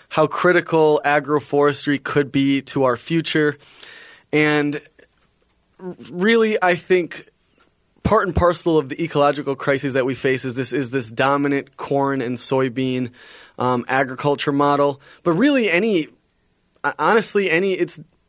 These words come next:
it's arguable that almost any annual grain is gonna have challenges in the long, long run of humanity.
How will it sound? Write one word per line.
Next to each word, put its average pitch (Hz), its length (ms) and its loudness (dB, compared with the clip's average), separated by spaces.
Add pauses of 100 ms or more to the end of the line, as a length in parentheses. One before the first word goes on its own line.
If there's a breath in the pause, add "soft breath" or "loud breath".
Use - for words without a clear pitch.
(140)
it's 180 280 -2
arguable 165 480 2
that 139 180 2 (160)
almost 147 420 -2
any 135 240 0
annual 120 380 -2
grain 120 540 -2 (600)
is 135 140 -2
gonna 135 260 0
have 127 220 -4
challenges 123 640 -2
in 131 100 -4
the 123 80 0
long, 127 460 0
long 123 280 -2
run 117 320 -4
of 113 200 -4
humanity. 117 680 -4